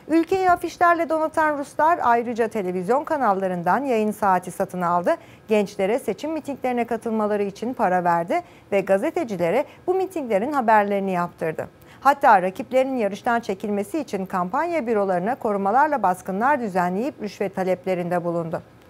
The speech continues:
Madagaskar Seçim Komitesi üyeleri ise bu durum karşısında alarma geçti.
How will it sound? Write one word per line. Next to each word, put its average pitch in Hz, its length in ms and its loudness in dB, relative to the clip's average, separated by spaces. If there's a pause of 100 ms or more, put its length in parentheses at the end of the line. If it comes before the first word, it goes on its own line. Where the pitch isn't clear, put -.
(280)
Madagaskar 359 600 4
Seçim 349 300 -6
Komitesi 320 500 -4
üyeleri 302 340 0
ise 294 300 -4
bu 285 120 -2
durum 196 220 0
karşısında 254 680 2
alarma 190 380 4
geçti. 160 440 -6